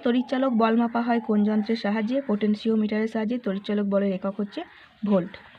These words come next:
তো আজকে এর কয়েকটা প্রশ্ন তো তোমাদের সাথে আলোচনা করলাম।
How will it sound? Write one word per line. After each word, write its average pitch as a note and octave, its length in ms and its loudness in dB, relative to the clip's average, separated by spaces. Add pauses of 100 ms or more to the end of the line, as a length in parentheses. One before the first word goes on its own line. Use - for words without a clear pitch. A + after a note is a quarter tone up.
(240)
তো G3 200 -6 (120)
আজকে G#3+ 540 -4
এর G#3+ 260 2 (120)
কয়েকটা A3+ 360 -2
প্রশ্ন G#3+ 260 -2
তো A3+ 100 -2
তোমাদের G#3 220 -2
সাথে G#3+ 160 -6
আলোচনা G#3+ 320 -2
করলাম। B3 280 -2